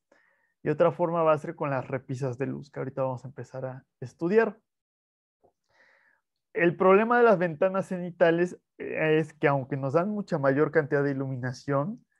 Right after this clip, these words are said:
eh, fácilmente pueden generar, eh, reflejos de velo. Y vemos que eso es algo que afecta la calidad de la iluminación y que, eh, hace que sea muy incómodo el tener un desempeño adecuado en actividad visual.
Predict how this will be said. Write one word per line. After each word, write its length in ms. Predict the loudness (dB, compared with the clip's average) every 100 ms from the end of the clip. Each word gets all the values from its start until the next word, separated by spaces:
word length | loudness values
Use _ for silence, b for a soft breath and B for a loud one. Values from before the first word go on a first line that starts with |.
| _ _ _ _ _ _
eh, 640 | -2 2 2 2 0 -2 -6 _ _
fácilmente 500 | 2 2 0 -4 -6
pueden 300 | -4 -4 -2
generar, 500 | -4 0 2 2 0
eh, 460 | -2 -2 -2 -4 -8 _ _ -10
reflejos 500 | -8 -6 -4 -4 -4
de 100 | -4
velo. 340 | -6 -10 -14 -12
Y 100 | -8
vemos 220 | -8 -6
que 400 | -4 -4 -6 -16 _ _ -6
eso 320 | -4 -2 -2
es 120 | -2
algo 260 | -2 -4 -6
que 80 | -10
afecta 600 | -8 -8 -6 -4 -4 -6 _ _ _ _ _ _ _ _ _ _ _
la 100 | -8
calidad 320 | -4 0 4 4
de 80 |
la 60 | 4
iluminación 840 | 0 -2 -2 -2 2 4 4 2 -8
y 220 | -10 -8
que, 420 | -2 2 2 0 b b b b _ -6
eh, 440 | -4 -2 -4 -8 -14 -20 b b b b b _ _ _ _ _ -2
hace 300 | 0 0 -4
que 100 | -4
sea 180 | -2 -2
muy 240 | -2 -4
incómodo 540 | -4 -4 -2 2 2
el 180 | 0 -2 _
tener 320 | -6 -6 -6
un 100 | -4
desempeño 560 | -6 -6 -8 -8 -6
adecuado 420 | -8 -6 -2 -2 -2
en 60 |
actividad 400 | -8 -10 -10 -6
visual. 480 | -6 2 4 4